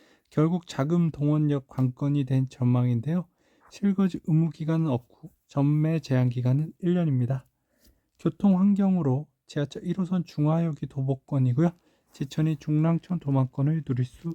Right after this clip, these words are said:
있습니다. 곽은산 매일경제 기자입니다. 신규 순환철자 탈법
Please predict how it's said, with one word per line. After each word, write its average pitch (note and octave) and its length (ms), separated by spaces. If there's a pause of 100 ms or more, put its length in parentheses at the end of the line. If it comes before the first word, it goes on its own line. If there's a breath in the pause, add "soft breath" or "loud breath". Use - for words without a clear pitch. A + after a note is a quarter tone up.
(120)
있습니다. - 480 (1600 soft breath)
곽은산 F3+ 640
매일경제 D3+ 480
기자입니다. B2+ 400
신규 F3+ 500
순환철자 E3+ 680
탈법 F3+ 560